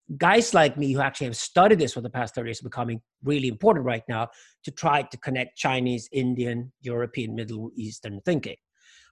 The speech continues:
But that wasn't the purpose when I converted. I converted because I love the idea that Zoroaster, as Hegel and Nietzsche points out, Zoroaster is the only really radical new thinker in history in the sense that he was the only one who broke with nomadology.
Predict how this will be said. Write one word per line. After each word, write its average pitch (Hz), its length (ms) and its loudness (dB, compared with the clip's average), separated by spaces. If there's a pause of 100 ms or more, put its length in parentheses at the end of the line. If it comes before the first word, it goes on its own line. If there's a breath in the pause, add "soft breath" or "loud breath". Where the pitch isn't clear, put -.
But 156 260 6 (260)
that 180 140 8
wasn't 180 240 4
the 123 80 -6
purpose 139 340 0
when 117 120 -2
I 110 60 -4
converted. 135 440 4 (260 soft breath)
I 170 200 4
converted 190 420 2
because 139 300 -4
I 139 60 0
love 175 400 6
the 196 80 6
idea 127 280 0
that 123 160 -6
Zoroaster, 135 680 0 (580)
as 139 160 0
Hegel 160 320 6
and 127 80 0
Nietzsche 147 240 -2
points 98 280 -10
out, 95 200 -10 (240)
Zoroaster 160 500 4
is 120 120 0
the 139 80 -2
only 175 220 6
really 139 280 2
radical 151 420 2
new 123 220 0
thinker 139 360 0
in 101 60 -6
history 120 480 -2 (220)
in 147 120 -2
the 143 100 -2
sense 143 260 -4
that 151 100 -4
he 147 80 0
was 139 100 0
the 156 80 0
only 165 140 2
one 135 140 -2
who 143 80 0
broke 180 580 8
with 139 140 2
nomadology. 131 680 0